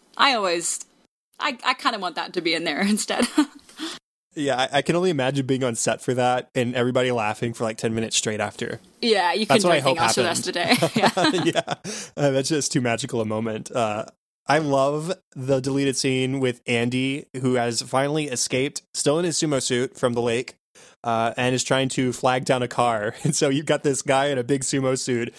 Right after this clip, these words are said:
Speaker 2: standing in the middle of the road trying to flag down somebody for a ride. And, uh,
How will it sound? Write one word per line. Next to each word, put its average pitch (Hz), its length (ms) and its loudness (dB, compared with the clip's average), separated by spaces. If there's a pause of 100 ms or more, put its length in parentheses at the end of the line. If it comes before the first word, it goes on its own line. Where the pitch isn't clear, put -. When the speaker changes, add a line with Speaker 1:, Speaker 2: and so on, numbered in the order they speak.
(140)
Speaker 2:
standing 135 320 -2
in 139 80 0
the 135 60 -2
middle 131 160 2
of 123 40 -2
the 123 80 0
road 113 240 -2
trying 131 220 0
to 131 60 -4
flag 123 280 0
down 123 200 0
somebody 127 280 0
for 120 180 0
a 107 40 0
ride. 110 460 -2 (320)
And, 107 300 -2
uh, 101 360 -2